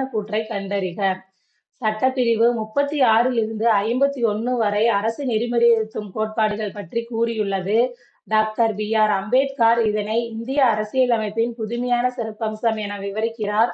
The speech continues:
இந்த கொள்கைகளை நீதிமன்றத்தால் வலுக்கட்டாயமாக செயல்படுத்த முடியும். இந்த மூணு மட்டும் தப்பு, ஒண்ணு, ரெண்டு சரி. இந்த கொஸ்டினுக்கு ஆன்சர் ஆப்ஷன் சி, ஒண்ணு மற்றும் ரெண்டு மட்டும். நெக்ஸ்ட்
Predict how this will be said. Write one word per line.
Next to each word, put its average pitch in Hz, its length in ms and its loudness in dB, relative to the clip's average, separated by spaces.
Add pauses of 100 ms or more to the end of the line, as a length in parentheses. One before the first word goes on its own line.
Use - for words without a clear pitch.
(460)
இந்த 226 280 -2
கொள்கைகளை 240 640 2 (100)
நீதிமன்றத்தால் 233 920 0
வலுக்கட்டாயமாக 247 1040 0
செயல்படுத்த 214 540 -2
முடியும். 190 440 -2 (220)
இந்த 214 180 -4
மூணு 220 300 -4
மட்டும் 226 380 -4
தப்பு, 214 280 -2 (480)
ஒண்ணு, 220 340 0
ரெண்டு 220 300 0
சரி. 196 380 -2
இந்த 208 180 -8
கொஸ்டினுக்கு 233 440 -4
ஆன்சர் 214 300 0
ஆப்ஷன் 196 420 -4
சி, 233 120 -2 (100)
ஒண்ணு 196 340 -4
மற்றும் 226 380 -4
ரெண்டு 202 300 -4
மட்டும். 185 420 -6 (1000)
நெக்ஸ்ட் 220 320 -10